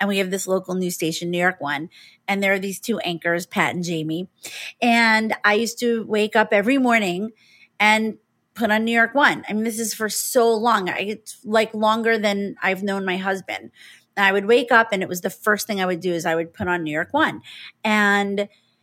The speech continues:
then when I became a coach, or I was about to become a coach, and I was in someone else's program, and it was this whole program about habits and habit change. And one of the things that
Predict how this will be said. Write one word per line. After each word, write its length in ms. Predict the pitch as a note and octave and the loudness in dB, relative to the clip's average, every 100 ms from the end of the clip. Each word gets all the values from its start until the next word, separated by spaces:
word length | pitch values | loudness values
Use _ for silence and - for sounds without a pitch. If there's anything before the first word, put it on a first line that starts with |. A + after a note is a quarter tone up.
| _ _ _ | _ _ _
then 640 | G3+ A#3+ D#4+ G#3+ G#3 A#3 A#3 _ _ _ _ _ _ _ - - | 2 4 6 4 0 -4 -8 _ _ _ _ _ _ _ -20 -4
when 180 | G#3+ G#3 | 0 2
I 80 | |
became 320 | G#3+ - A#3+ G3 | 0 0 -2 0
a 40 | |
coach, 340 | - A3 F#3+ | 2 2 4
or 60 | G3 | 2
I 120 | F#3+ | 2
was 180 | F3+ F#3 | 0 -2
about 320 | F2 F#3+ - | 0 0 0
to 80 | G#3 | -4
become 240 | G3+ A3+ | -8 -6
a 60 | G3 | -6
coach, 320 | - G3 F#3 | -2 -2 -2
and 100 | G3 | -4
I 60 | F#3+ | -2
was 160 | F#3+ | -2
in 120 | G#3 G#3+ | -4 -4
someone 280 | A3+ G3+ | -2 0
else's 320 | G3+ G3 F3+ - | 0 0 -6 -4
program, 640 | - G3+ G3+ F#3+ F3+ F#3+ - - - - _ | 2 2 2 2 2 0 -6 -14 -16 -18 _
and 560 | A3+ G#3+ G3 G3 G3 F#3+ | 2 4 6 4 2 -2
it 60 | G3+ | 0
was 180 | G3+ F#3+ | 0 0
this 160 | G3 | -4
whole 160 | - A#3 | 0 0
program 400 | A#3 C4 A3+ A3 | 4 4 4 2
about 260 | F#3 D3+ - | 2 0 0
habits 600 | - E3+ - - - F3+ | 2 2 2 -4 -6 -6
and 100 | F#3 | 2
habit 380 | A#3+ C#4 - | 4 4 2
change. 420 | - F#3 F3 E3+ - - - - - | -2 -6 -6 -6 -10 -14 -16 -20 -4
And 240 | A3+ A3 G#3+ | 0 2 4
one 200 | A3 A#3 | 2 2
of 100 | A#3 | 2
the 100 | C4 | 0
things 360 | A3+ G3 G3+ | 0 -2 -2
that 180 | G3+ F#3 | -2 -2